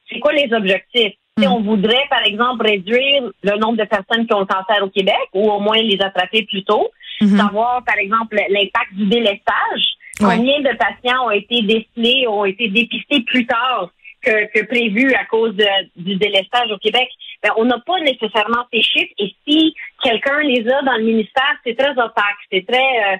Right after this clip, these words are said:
Speaker 2: Hmm.
Speaker 1: caché, ces chiffres-là. Donc, ce qu'on réclame, c'est vraiment qu'on ait des objectifs précis, clairs, puis qu'on se donne les moyens pour les atteindre,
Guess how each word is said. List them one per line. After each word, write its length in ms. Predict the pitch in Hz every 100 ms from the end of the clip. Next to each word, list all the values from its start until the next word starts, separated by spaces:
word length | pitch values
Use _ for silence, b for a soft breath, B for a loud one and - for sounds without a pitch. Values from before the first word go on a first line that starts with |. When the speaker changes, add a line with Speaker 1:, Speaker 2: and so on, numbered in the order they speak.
| -
Speaker 2:
Hmm. 180 | 240 196
Speaker 1:
caché, 500 | 196 - - 254 233 214
ces 80 | 190
chiffres-là. 460 | 196 185 180 185
Donc, 200 | 180 175 _
ce 40 |
qu'on 100 | 220
réclame, 420 | 208 196 240 294 294
c'est 80 | 240
vraiment 360 | 196 202 220 262 285 _ _ -
qu'on 180 | 208 214
ait 160 | 254
des 180 | 240 208
objectifs 500 | 214 202 202 - 269 -
précis, 540 | 247 247 233 262 349 -
clairs, 380 | 220 202 - -
puis 100 | -
qu'on 200 | 226 208
se 40 | 190
donne 180 | 269
les 120 | 294 220
moyens 360 | 208 208 254
pour 100 | 240
les 160 | 220 190
atteindre, 460 | 180 - 226 302